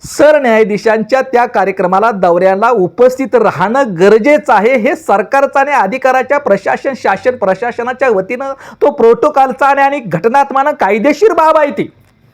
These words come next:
परंतु यापैकी पोलीस महासंचालक, मुंबई पोलीस आयुक्त किंवा राज्याचे मुख्य सचिव किंवा तत्सम अधिकारी या कार्यक्रमात सरन्यायाधीश यांच्या कार्यक्रमाला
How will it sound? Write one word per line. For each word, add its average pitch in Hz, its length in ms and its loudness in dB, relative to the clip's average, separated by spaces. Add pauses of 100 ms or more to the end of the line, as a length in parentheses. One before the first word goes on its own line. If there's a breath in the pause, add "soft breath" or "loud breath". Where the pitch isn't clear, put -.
(400 soft breath)
परंतु 294 300 2
यापैकी 254 880 2
पोलीस 240 420 0
महासंचालक, 269 800 0 (520 soft breath)
मुंबई 247 440 2
पोलीस 277 400 0
आयुक्त 254 480 -2 (520 soft breath)
किंवा 254 180 2
राज्याचे 240 640 0
मुख्य 302 380 2
सचिव 277 320 0
किंवा 311 180 0
तत्सम 294 480 -2
अधिकारी 233 640 -2
या 226 160 2
कार्यक्रमात 208 540 -2
सरन्यायाधीश 208 800 -2
यांच्या 214 480 -2
कार्यक्रमाला 185 680 -4